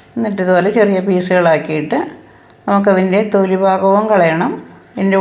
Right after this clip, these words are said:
ഉൾഭാഗവും കളയണം. ഇതേപോലെയാണ്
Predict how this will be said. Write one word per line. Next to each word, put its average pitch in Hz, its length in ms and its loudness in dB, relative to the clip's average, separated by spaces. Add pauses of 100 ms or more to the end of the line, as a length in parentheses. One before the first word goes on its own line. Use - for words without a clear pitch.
ഉൾഭാഗവും 202 760 0
കളയണം. 240 380 0 (3750)
ഇതേപോലെയാണ് 196 800 0